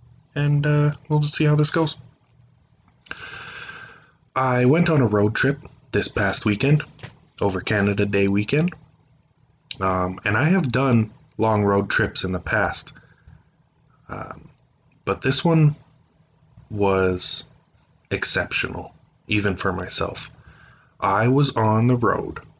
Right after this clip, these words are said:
for thirty-eight hours between Thursday and Saturday night.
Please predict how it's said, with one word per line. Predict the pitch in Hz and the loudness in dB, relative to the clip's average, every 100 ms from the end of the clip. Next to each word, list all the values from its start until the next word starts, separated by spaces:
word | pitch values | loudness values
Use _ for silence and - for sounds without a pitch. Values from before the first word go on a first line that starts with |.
| _ _ _ _ | _ _ _ _
for | - - 101 78 - - _ _ _ _ _ _ _ _ _ _ - | -10 0 0 0 -6 -10 _ _ _ _ _ _ _ _ _ _ -20
thirty-eight | _ - 123 117 117 110 110 | _ -2 2 4 4 4 4
hours | 98 95 95 92 - - _ _ _ _ _ _ _ - 101 | 4 2 0 -4 -12 -16 _ _ _ _ _ _ _ -16 -6
between | 98 - 95 92 | -4 -2 -2 -4
Thursday | - 98 95 - 95 92 | 0 0 0 -2 -2 -2
and | 92 - - | -8 -14 -12
Saturday | - - 90 90 90 92 | -6 0 0 0 -2 -2
night. | 92 92 90 - | -2 -4 -4 -8